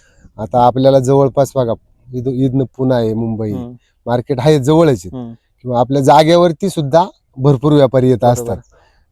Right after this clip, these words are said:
Speaker 1: पण समजा जागेवरती आले, समजा पेमेंट नाही टायमावर मिळालं,
Speaker 2: हम्म.
Speaker 1: मार्केटचं कसं होतं, मार्केटच्या पैशाचं
Speaker 2: हम्म.
Speaker 1: टेन्शन नसतं.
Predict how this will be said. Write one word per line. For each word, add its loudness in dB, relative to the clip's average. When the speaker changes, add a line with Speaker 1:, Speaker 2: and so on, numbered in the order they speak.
Speaker 1:
पण -4
समजा 0
जागेवरती 2
आले, 4
समजा -4
पेमेंट -2
नाही 0
टायमावर -4
मिळालं, -2
Speaker 2:
हम्म. -6
Speaker 1:
मार्केटचं 0
कसं 2
होतं, -2
मार्केटच्या -2
पैशाचं -6
Speaker 2:
हम्म. -12
Speaker 1:
टेन्शन -2
नसतं. -8